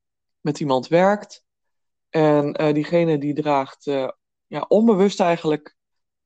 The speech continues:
oude gevoelens of oude trauma's over op jou als hulpverlener of als coach. En,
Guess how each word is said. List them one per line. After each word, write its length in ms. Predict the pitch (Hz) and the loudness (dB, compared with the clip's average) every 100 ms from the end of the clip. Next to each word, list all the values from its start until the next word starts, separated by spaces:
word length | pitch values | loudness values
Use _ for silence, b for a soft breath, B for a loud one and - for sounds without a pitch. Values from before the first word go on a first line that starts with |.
| _ | _
oude 280 | - 190 196 | 0 0 -2
gevoelens 580 | 180 170 185 165 156 | -6 -2 2 2 2
of 160 | 156 - | -6 -6
oude 400 | - 160 170 165 | -4 -2 0 -2
trauma's 640 | 165 156 151 143 139 - | -2 -2 -2 -2 -4 -4
over 440 | 160 160 156 156 - | -2 -2 0 -2 -2
op 160 | 147 | -4
jou 320 | 139 143 156 - | -2 0 2 0
als 180 | 139 | -4
hulpverlener 960 | 135 135 151 - 131 123 117 117 117 120 _ _ b b b - | -4 -2 -2 -2 -6 -4 -4 -8 -12 -16 _ _ b b b -6
of 180 | 139 - | -6 -2
als 300 | - 139 - | -2 -2 -4
coach. 640 | - 127 117 113 - - - _ _ _ _ _ _ _ _ _ _ _ _ _ _ | 2 4 2 0 -10 -12 -18 _ _ _ _ _ _ _ _ _ _ _ _ _ _
En, 880 | 160 156 156 151 147 143 143 139 | 2 4 4 6 4 2 -2 -6